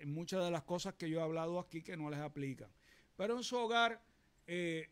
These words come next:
debe siempre, eh, antes de abrir la puerta, confirmar de quién es. Eh, pero sobre todo, usted debe buscar lo que nosotros llamamos un ojo angular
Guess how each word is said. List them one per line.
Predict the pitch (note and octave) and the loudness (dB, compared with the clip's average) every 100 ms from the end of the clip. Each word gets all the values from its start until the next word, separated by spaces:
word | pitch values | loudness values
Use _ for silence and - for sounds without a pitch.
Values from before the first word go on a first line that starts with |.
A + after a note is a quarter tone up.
| - | -12
debe | D3 F#3 G#3+ G3+ | -6 -2 -2 -4
siempre, | F#3+ A3+ G#3+ G3+ G3 F3+ - - | -4 -6 -6 -4 -4 -4 -8 -14
eh, | E3 E3 D#3+ D#3 - | -10 -6 -6 -8 -10
antes | - E3+ G3+ A3 G#3 F#3 | -4 -2 0 0 -2 -2
de | G3 | 0
abrir | F#3+ G3 | 2 4
la | G3 F#3 | 2 2
puerta, | G3+ G#3+ G3+ E3+ | 2 2 2 -4
confirmar | - C#3+ C#3 D3 C#3+ D#3+ F#3+ | -4 -6 -6 -4 -4 -4 -4
de | F3 D3 | -6 -6
quién | D3+ D3+ D3 | -2 0 2
es. | D#3+ E3+ - - - - - - - - | 2 0 -6 -16 -20 -20 -20 -20 -20 -10
Eh, | D#3 D3 C#3+ C#3+ C3 B2 - - - - - - | -2 2 2 0 -2 -6 -10 -14 -18 -18 -12 4
pero | G3 A#3 G3 | 8 8 6
sobre | E3 - D#3+ D#3 | 2 0 2 2
todo, | D3 G#3 G#3+ F3+ D#3+ - - - - - - | 4 6 8 10 8 4 -8 -12 -12 -16 -8
usted | D3 C#3+ - F3 | -6 -4 0 2
debe | F3+ G3+ | 2 2
buscar | F#3+ F#3+ - G#3+ F#3 E3+ - - - - - - | 0 -2 0 6 6 6 -2 -18 -20 -20 -20 -8
lo | D3+ | -6
que | D3+ | -4
nosotros | D3+ D3 D#3+ F3+ G3 | -4 -6 -8 -8 -4
llamamos | G3 F3 F#3 G3 F#3 E3+ - - _ - - | -2 -2 -4 -4 -4 -8 -12 -18 _ -18 -8
un | F3 F3+ | -4 0
ojo | F#3+ F#3 F#3+ E3+ - | 2 2 2 2 0
angular | D#3+ D#3+ D#3 E3 F3 E3+ | -4 -2 2 4 4 0